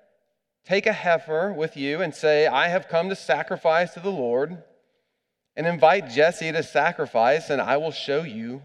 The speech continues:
what you shall do. And you shall anoint for me him whom I declare to you." Samuel did what the Lord commanded and came to Bethlehem. The elders of the city came to meet him trembling and said,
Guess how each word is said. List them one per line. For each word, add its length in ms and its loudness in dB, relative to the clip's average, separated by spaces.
what 120 -12
you 140 -14
shall 220 -4
do. 360 -12
And 80 -6
you 80 -2
shall 220 4
anoint 420 2
for 140 -2
me 240 -2
him 560 0
whom 320 -2
I 240 4
declare 760 0
to 160 -12
you." 400 -14
Samuel 340 0
did 360 4
what 140 -4
the 80 -2
Lord 320 2
commanded 500 0
and 220 -2
came 360 -4
to 160 -12
Bethlehem. 840 -4
The 100 2
elders 380 2
of 80 -6
the 40 -6
city 320 -2
came 420 -2
to 100 -8
meet 360 -4
him 300 -2
trembling 800 -2
and 160 -6
said, 420 2